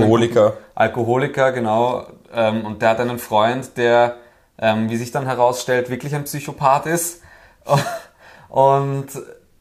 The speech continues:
Speaker 2: ihn dann irgendwie mit, die dann irgendwie immer mehr in eine Sch-, in eine, in eine Rachegeschichte und in eine, in eine, in eine, so in den, in die Scheiße rein,
Speaker 1: Mhm.
Speaker 2: reingehaut werden,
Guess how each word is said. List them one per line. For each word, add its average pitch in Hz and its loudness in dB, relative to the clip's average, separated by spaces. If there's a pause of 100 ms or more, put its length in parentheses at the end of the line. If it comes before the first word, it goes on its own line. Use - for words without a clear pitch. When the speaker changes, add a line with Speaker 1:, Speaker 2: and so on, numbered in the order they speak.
(640)
Speaker 2:
ihn 143 -4
dann 139 0
irgendwie 139 -8
mit, 127 -8
die 131 -8
dann 131 -4
irgendwie 127 -10
immer 131 -4
mehr 120 -2
in 123 -6
eine 123 -8
Sch-, - -12
in 117 -8
eine, 117 -6 (760)
in 113 -6
eine 117 -2 (120)
Rachegeschichte 117 -2
und 110 -6
in 110 -8
eine, 107 -4 (360)
in 104 -10
eine, 104 -8
in 107 -12
eine, 104 -8
so 107 -12
in 104 -8
den, 104 -12
in 110 -12
die 104 -10
Scheiße 101 -4
rein, 98 -4
Speaker 1:
Mhm. 101 -4
Speaker 2:
reingehaut 98 -4
werden, 98 -6